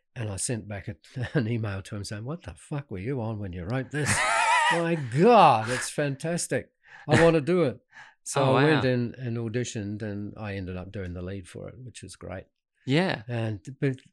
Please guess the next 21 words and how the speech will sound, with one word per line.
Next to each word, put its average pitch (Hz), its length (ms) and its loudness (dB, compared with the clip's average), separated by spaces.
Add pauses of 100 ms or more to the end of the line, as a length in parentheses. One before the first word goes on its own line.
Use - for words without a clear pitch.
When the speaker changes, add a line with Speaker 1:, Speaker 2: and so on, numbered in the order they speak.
(260)
Speaker 1:
just - 380 -4 (960)
so - 420 -2
many 151 240 4
things 117 500 -2
that 113 120 -4
I 113 140 -2
would 107 180 -4
never 107 200 -2
get 101 200 -6
to 107 80 -12
do, 117 140 -2
especially 101 440 -6
at 85 60 -10
my 98 400 -6
age. 98 200 -8
That 95 120 -8
was, 92 160 -12
like, 90 220 -12
four 98 260 -8
years 98 240 -6
ago. 95 320 -10